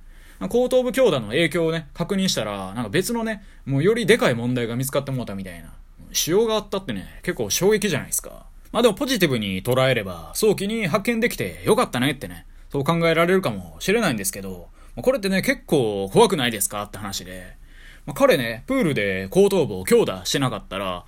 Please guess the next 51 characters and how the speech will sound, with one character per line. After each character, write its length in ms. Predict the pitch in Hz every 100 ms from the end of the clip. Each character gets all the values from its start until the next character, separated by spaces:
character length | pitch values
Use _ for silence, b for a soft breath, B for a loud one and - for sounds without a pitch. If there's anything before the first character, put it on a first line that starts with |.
| b b
エ 80 | 175
ム 80 | 180
ア 80 |
ー 40 | 180
ル 80 | 170
ア 40 |
イ 60 | 135
と 100 | 98
か 80 | 92
当 160 | 127
然 180 | 127 131
撮 80 | 143
っ 40 |
て 80 | 139
な 100 | 214
か 80 | 165
っ 40 | 135
た 80 |
と 60 | 95
思 160 | 95 92
う 20 |
ん 80 | 92
で、 300 | 92 87 - b -
ま 100 | 107
あ、 20 |
そ 120 | 139
の 120 | 135
腫 160 | 135 156
瘍 180 | 156 151
が 220 | 147 139 -
見 80 | 139
つ 100 | -
か 120 | 147
る 80 | 147
ま 80 |
で 220 | 135 160 156
も 100 | 226
っ 40 |
と 380 | - 139 104 90
時 120 | 123
間 360 | 131 127 131 127
か 120 | 143
か 80 | 170
っ 40 |
て 80 | 196
た 140 | 123
で 100 | 107
し 80 | 101
ょ 60 | 92
う 60 |
し、 340 | - 95 87